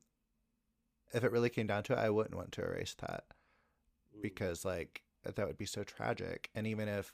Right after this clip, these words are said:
Speaker 1: you know, that had happened, like, I would a hundred percent go through all that again,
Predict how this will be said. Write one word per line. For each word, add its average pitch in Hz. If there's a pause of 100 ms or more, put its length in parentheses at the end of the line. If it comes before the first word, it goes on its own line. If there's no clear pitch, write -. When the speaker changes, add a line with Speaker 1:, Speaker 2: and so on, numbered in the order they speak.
Speaker 1:
you 107
know, 101
that 92
had 107
happened, 95
like, 92
I 110
would 110
a 104
hundred 104
percent -
go 80
through -
all 85
that -
again, -